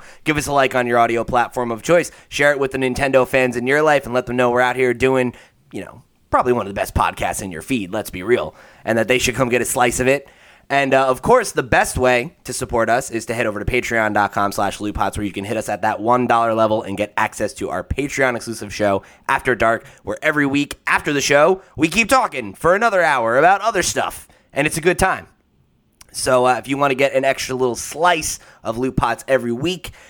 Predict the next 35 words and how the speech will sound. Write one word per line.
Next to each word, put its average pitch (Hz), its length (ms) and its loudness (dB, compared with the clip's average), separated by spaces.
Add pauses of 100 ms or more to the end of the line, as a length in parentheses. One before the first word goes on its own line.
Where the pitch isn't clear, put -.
(120)
and, 113 280 0
uh, 107 240 2
you 113 120 -2
know, 104 160 2
get 123 300 -2
to 113 520 -2 (640)
come 151 320 2
and 135 120 0
support 151 280 0
the - 60 -8
show 151 400 4
and 107 300 -4
do 147 140 2
all 143 100 4
that 139 140 0
fun 131 220 0
stuff, - 360 0
um, 107 460 2
just 127 240 -2
like 123 260 2
I'm 123 140 -2
gonna 120 140 2
give 110 160 -2
a 113 60 -4
shout 113 240 2
out 107 140 0
to 110 100 -6
one 104 140 -2
of 95 80 -4
our 98 140 -2
Patreon 98 500 -4
producers. 117 760 -2
Uh, 90 380 0
this 98 240 -6
is 92 260 -12